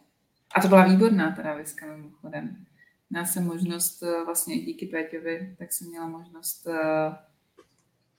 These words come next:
jednu láhev jsem vypila, eh, druhou jsem si ještě díky tomu, že Péťa měl nějaké železné zásoby, tak, tak jsem měla možnost jako mít. A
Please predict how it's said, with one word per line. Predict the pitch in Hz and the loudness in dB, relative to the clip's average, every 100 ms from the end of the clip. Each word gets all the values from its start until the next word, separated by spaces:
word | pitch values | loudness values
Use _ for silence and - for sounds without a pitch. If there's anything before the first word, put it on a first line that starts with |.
| - | -4
jednu | 185 196 | 4 8
láhev | 202 202 | 10 8
jsem | - 226 | 6 6
vypila, | 190 - 170 160 156 156 160 - | 4 2 2 4 4 2 -4 -8
eh, | 175 175 170 170 165 165 175 185 - | -12 -6 -4 -2 -4 -8 -10 -12 -12
druhou | 175 185 190 185 | -6 2 4 4
jsem | 196 190 190 | 2 4 6
si | 190 | 6
ještě | 190 190 190 190 - 190 185 180 | 4 2 2 -4 -4 -2 -2 -2
díky | 180 - 190 | -8 -8 -8
tomu, | 180 175 180 | -6 -8 0
že | 190 | 0
Péťa | 185 170 175 | 0 -4 -8
měl | 180 | -10
nějaké | 175 175 175 190 190 | -8 -2 2 2 2
železné | 175 202 185 185 170 | 2 6 8 8 6
zásoby, | 185 185 180 - - | 4 -2 -6 -14 -8
tak, | 175 - - _ _ _ _ _ _ | -8 -8 -18 _ _ _ _ _ _
tak | 190 | 0
jsem | 185 190 | 4 8
měla | 185 | 8
možnost | 180 180 185 180 - | 6 0 -4 -8 -8
jako | 175 - | -10 -2
mít. | 185 180 170 170 185 - _ _ | 4 4 4 -2 -8 -10 _ _
A | 170 170 165 | -2 0 0